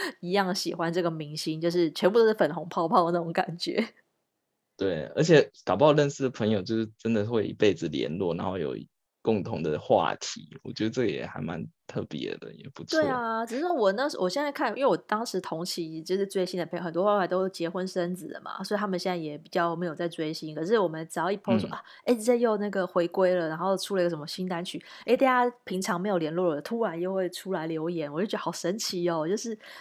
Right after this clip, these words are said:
Speaker 1: 表面上好像没有在追星，可是只要就是你的偶像有动态，大家就会动起来。我就觉得这个追星，
Speaker 2: 嗯。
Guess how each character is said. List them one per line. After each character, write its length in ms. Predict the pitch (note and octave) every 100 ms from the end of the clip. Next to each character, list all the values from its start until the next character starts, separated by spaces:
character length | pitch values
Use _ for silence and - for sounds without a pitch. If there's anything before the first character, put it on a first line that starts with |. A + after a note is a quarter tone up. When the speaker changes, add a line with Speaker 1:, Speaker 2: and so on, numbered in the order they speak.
| - _
Speaker 1:
表 120 | - F3
面 200 | A#3 A#3+
上 100 | G3+
好 80 |
像 140 | D#3+ G3+
没 80 | F#3+
有 80 |
在 120 | D3+ F3
追 220 | E3+ E3
星， 160 | E3+
可 100 | E3+
是 160 | D3+ F#3
只 140 | F3+
要 340 | D3+ D#3+ E3 C#3+
就 120 | F3
是 220 | F3 F3
你 100 | D#3+
的 80 | D3+
偶 160 | - -
像 160 | -
有 100 | F3 C#3
动 220 | F3+ D#3+
态， 220 | - D#3
大 160 | D#3 D#3+
家 180 | D3+
就 80 | D3+
会 140 | D#3 D#3
动 240 | - D#3+
起 200 | - -
来。 260 | - - - - - - -
我 80 | F3
就 140 | G3+
觉 120 | G3+
得 160 | E3+ D#3+
这 140 | G#3
个 180 | F3 D#3 D#3+ -
追 180 | - A3+
星， 220 | B3 A3+
Speaker 2:
嗯。 80 | A3+